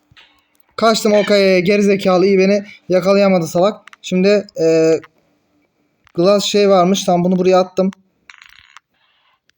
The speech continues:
Bunu buraya açtım. Şimdi of. Dededen kurtulduk. Yeah, işte bu güzel. Tamam, şimdi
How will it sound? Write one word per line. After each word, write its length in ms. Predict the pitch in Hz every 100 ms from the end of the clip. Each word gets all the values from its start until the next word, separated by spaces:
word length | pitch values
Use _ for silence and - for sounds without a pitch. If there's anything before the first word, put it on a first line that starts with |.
| _ -
Bunu 280 | 170 185 175
buraya 340 | 170 180 170
açtım. 500 | 170 180 - 196 196 - - - - - - - _ _ _ _ _ _ _
Şimdi 720 | - - - 165 165 170 170
of. 520 | 175 185 170 - - - - - _ _ _ _ _ _ _ _ _ _ _ _ _ _ _ _ _ _ _ _ _ _
Dededen 360 | 131 127 143 170
kurtulduk. 760 | 165 151 180 180 254 135 - -
Yeah, 340 | 165 156 123
işte 260 | 120 - 156
bu 160 | 139
güzel. 260 | 123 127 123
Tamam, 300 | 123 135 123
şimdi 460 | 123 156 175 175